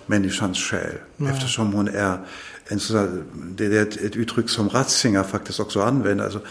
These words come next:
Speaker 1: Gud har skapat människan på ett sånt sätt, att inte ens Gud kan döda henne.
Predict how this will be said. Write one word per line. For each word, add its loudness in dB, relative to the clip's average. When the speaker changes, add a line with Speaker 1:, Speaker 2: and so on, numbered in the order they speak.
Speaker 1:
Gud 2
har 2
skapat 4
människan 2
på 0
ett -2
sånt 0
sätt, -2
att -4
inte 0
ens 2
Gud 2
kan 2
döda 6
henne. -4